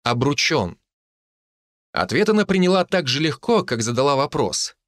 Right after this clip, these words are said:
Этот мир, где есть все средства для единения, словно нарочно решил существовать в виде разрозненных осколков культур. Отчасти он ощутил это отчуждение на себе, когда провожал её взглядом. Ведь он увидел лишь проблеск свободы.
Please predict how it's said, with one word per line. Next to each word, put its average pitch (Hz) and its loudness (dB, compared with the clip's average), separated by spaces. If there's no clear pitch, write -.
Этот 220 -2
мир, 170 2
где 120 -2
есть 139 -2
все 202 -2
средства 156 -2
для 123 -2
единения, 131 0
словно 104 -4
нарочно 113 0
решил 117 0
существовать 143 0
в - -6
виде 135 0
разрозненных 135 0
осколков 131 -2
культур. 131 -4
Отчасти 196 0
он 165 2
ощутил 165 0
это 156 2
отчуждение 151 0
на 139 0
себе, 156 -2
когда 104 -2
провожал 107 0
её 107 0
взглядом. 101 -4
Ведь - -8
он 147 -2
увидел 127 -2
лишь 127 -2
проблеск 147 -2
свободы. 117 -4